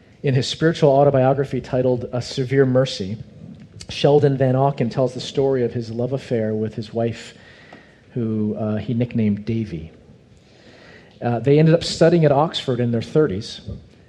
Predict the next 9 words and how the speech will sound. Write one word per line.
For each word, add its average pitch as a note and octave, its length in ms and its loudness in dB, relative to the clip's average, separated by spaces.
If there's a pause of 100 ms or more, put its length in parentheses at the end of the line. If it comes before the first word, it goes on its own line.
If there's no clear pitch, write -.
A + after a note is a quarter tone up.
(280)
where C3 200 2
they C3 100 2
met C3 460 -2
a B2+ 60 -6
guy B2+ 180 -2
named B2 220 0
C - 220 -6
S - 180 -6
Lewis. C#3+ 380 -8